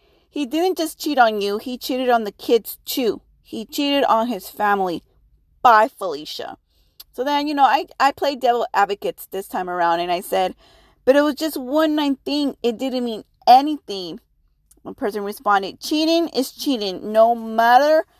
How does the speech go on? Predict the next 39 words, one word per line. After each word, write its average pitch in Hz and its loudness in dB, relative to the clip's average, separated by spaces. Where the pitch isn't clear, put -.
how 233 2
you 226 -8
cut 254 6
it." - -4
Woo! 494 6
Someone 320 -6
else 277 -2
said, 240 0
"Oh, 247 4
hell 254 2
no. 147 -10
We 285 -6
made 294 0
a 339 6
pact 269 -2
in 247 -8
the 233 -8
beginning 233 -8
of 240 0
a 214 -2
relationship 214 -6
that 185 -4
he 220 -6
or 294 -2
she 202 -6
that - 0
steps 240 2
out, 220 8
out 202 2
one, 208 -4
is 233 2
the 240 6
one 240 4
that 233 4
steps - 2
out 233 8
will 214 0
walk 202 2
away. 196 -4